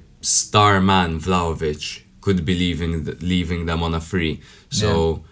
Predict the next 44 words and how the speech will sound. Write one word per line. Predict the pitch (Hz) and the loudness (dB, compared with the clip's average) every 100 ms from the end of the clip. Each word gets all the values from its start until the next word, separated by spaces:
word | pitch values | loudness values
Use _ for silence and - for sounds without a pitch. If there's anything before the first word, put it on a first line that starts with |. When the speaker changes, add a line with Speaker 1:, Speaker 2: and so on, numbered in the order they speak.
| _ - | _ -2
Speaker 1:
there's | 92 92 | 2 4
a | 95 | 4
bit | 87 92 | 2 0
of | 92 87 73 - - _ - _ _ _ - | 0 0 -4 -10 -16 _ -20 _ _ _ -4
animosity | 98 101 95 98 90 90 - 85 82 - | 0 4 4 4 2 -2 -2 -4 -6 -6
in | 92 | -2
the | 92 | -2
team | 90 90 87 82 80 - | -2 -2 -2 -4 -8 -8
at | 87 | -6
the | 78 | -2
moment, | 101 101 101 104 104 - - _ | 2 2 4 2 0 -6 -20 _
and | - 87 87 92 92 | -2 0 0 -2 -4
obviously | 107 87 - 82 80 | -6 -4 -4 -4 -4
January | 85 90 85 85 | -4 -4 -2 -4
coming | 90 90 | -2 -2
up, | 107 | -2
so | - 98 | -2 -2
they | 90 98 | 0 -2
could | 92 | 0
do | 98 | -2
a | 90 | -2
couple | 80 76 | -4 -8
of | 80 | -8
things | 82 80 | -6 -6
about | 80 80 78 | -6 -6 -6
that. | 80 82 - _ - 139 | -8 -10 -16 _ -12 -8
Speaker 2:
Definitely. | 151 151 - 104 101 101 101 | -4 -4 -6 -8 -6 -6 -4
Um, | 139 143 | -2 -2
it's | 160 - | 0 2
not | 208 190 | 2 4
like | 165 | 2
Lazio | 156 160 156 156 | 4 2 2 0
had | 139 131 | 0 -2
a | |
particularly | 127 131 127 127 123 117 113 | 0 -2 -2 -6 -4 -2 -2
great | 110 120 110 | -2 -2 -2
game. | 113 139 131 | -4 -4 -4
They | |
only | 123 123 | -4 -2
had | 117 113 | -2 -2
five | 143 135 120 | 0 0 0
attempts, | 113 117 113 104 | -4 -2 -2 -4
the | 104 | -2
least | 117 107 98 - | -2 -2 -4 -6